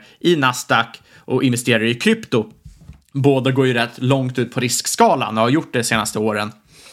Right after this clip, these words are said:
Eh, och framförallt det som vi också tagit upp här i podden tidigare, när inflationen överstiger fem procent så har det aldrig gått ner igen utan en recession.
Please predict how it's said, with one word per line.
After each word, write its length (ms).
Eh, 140
och 220
framförallt 560
det 140
som 420
vi 120
också 160
tagit 220
upp 180
här 300
i 100
podden 320
tidigare, 420
när 200
inflationen 680
överstiger 540
fem 380
procent 560
så 80
har 80
det 180
aldrig 340
gått 160
ner 240
igen 300
utan 360
en 120
recession. 720